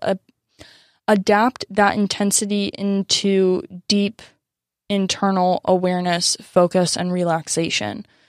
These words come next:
because that's also so important too. I know the difference, and I don't think that, like, I really developed this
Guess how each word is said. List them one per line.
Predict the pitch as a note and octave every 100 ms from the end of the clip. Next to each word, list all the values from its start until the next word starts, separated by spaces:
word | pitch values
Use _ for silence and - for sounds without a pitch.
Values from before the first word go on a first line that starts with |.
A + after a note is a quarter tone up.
| _ -
because | G3 G#3 F#3+
that's | G#3 G#3
also | G#3 G3+ G3+
so | - G3 F#3
important | F3+ F3+ F3 - -
too. | F#3+ F3 - -
I | F#3+
know | G3 G3 G#3+
the | A3+
difference, | G3 F#3 - G#3 A3 A#3+ G3
and | G3+
I | F#3+
don't | G3+ -
think | - G3+ -
that, | F#3 F#3+
like, | F#3 F3+ -
I | F#3
really | F#3 F#3+ F#3+ F#3+
developed | G3 F3+ F3 F3+ F3 _
this | F#3 F3+ -